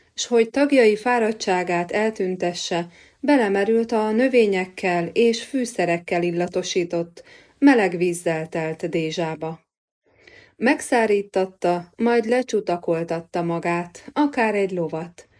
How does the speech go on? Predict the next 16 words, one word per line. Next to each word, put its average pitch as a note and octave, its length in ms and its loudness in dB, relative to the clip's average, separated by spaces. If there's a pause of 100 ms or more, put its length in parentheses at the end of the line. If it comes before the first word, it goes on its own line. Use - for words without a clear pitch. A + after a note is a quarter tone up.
(440)
Végül A3+ 720 4
megfésülték, F3 1400 0
megborotválták, F3+ 1300 0 (260)
kibodorították. D#3+ 1500 -2 (1000)
Közben C#4+ 380 2
az A3+ 140 0
apródok, G#3 760 4
pohárnokok G3+ 920 2
és F#3+ 300 2
szolgák G3 960 2
már G#3 240 2
ismét A3+ 580 0
felállították G3+ 1000 0
a G3 80 -2
kecskelábakra F3+ 920 0
helyezett F3+ 720 0